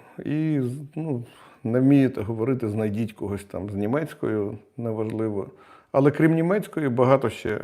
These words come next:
нюансів треба, звичайно, знати. Треба знати менталітет автогендлярів, тому що всі на запитання, як стан автомобіля, абсолютно всі, абсолютно на всі автомобілі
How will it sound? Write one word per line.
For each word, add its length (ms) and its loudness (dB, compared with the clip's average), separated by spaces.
нюансів 540 -2
треба, 340 -4
звичайно, 520 -2
знати. 460 -4
Треба 340 0
знати 400 -4
менталітет 800 -4
автогендлярів, 960 2
тому 240 -4
що 260 -4
всі 560 -2
на 140 4
запитання, 640 2
як 320 0
стан 340 -2
автомобіля, 760 -2
абсолютно 680 0
всі, 420 0
абсолютно 560 -2
на 100 -4
всі 200 -8
автомобілі 680 -2